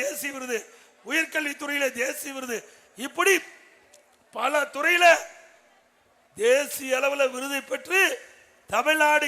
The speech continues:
இந்தியாவிலே முதல் மாநிலம் என்ற பெயரை நாங்கள் பெற்றோம். இப்ப திமுக என்ன பெயர் பெற்றிருக்குது? இந்தியாவிலேயே ஊழல் செய்வதிலே முதல் மாநிலம் தமிழ்நாடு. இந்தியாவிலேயே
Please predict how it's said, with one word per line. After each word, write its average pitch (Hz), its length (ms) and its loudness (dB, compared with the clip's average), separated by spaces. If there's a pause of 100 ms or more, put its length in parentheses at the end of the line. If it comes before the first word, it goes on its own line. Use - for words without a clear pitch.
இந்தியாவிலே 302 480 2 (160)
முதல் 370 380 6 (100)
மாநிலம் 349 440 2
என்ற 339 140 0 (320)
பெயரை 370 380 6 (320)
நாங்கள் 254 340 0
பெற்றோம். 214 340 -10 (1300)
இப்ப 196 280 -12
திமுக 302 340 -6 (140)
என்ன 302 120 0 (140)
பெயர் 294 220 2
பெற்றிருக்குது? 269 420 -6 (1400)
இந்தியாவிலேயே 294 680 4 (220)
ஊழல் 359 340 4
செய்வதிலே 311 460 4 (340)
முதல் 370 360 6
மாநிலம் 330 440 0
தமிழ்நாடு. 277 460 -2 (1600)
இந்தியாவிலேயே 302 840 4